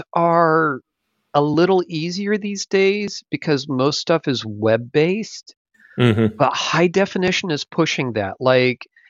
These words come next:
Speaker 1: it
Speaker 2: Right.
Speaker 1: used to be, like, with A V N, you could get away with, like, okay, six forty by four eighty,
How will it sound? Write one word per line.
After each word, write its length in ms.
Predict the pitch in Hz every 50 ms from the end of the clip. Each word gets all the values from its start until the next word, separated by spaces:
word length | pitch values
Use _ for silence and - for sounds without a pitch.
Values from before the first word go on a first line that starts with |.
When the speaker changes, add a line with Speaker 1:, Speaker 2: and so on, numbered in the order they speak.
| _ _ _ -
Speaker 1:
it 140 | 156 147 147
Speaker 2:
Right. 180 | 135 - 139 139
Speaker 1:
used 200 | 147 - - -
to 60 | 214
be, 320 | 185 165 190 180 180 185 175
like, 280 | 151 143 139 139 139
with 140 | 151 131 - -
A 200 | - 131 139 143
V 320 | 131 151 160 143 131 131 131
N, 520 | 135 139 151 160 156 160 160 151 139 - -
you 120 | 139 127
could 200 | - - 151 131
get 120 | - 151
away 260 | 143 139 139 143 147 143
with, 240 | 135 135 127 123 _ -
like, 380 | 127 120 120 120 120 117 - 147
okay, 260 | 131 - - 139 123
six 380 | 113 - - - 139 - -
forty 480 | - - 139 127 127 135 143 147 151 151
by 180 | 147 139 123 113
four 300 | - - 143 123 120 110
eighty, 520 | 110 110 110 120 120 135 147 156 156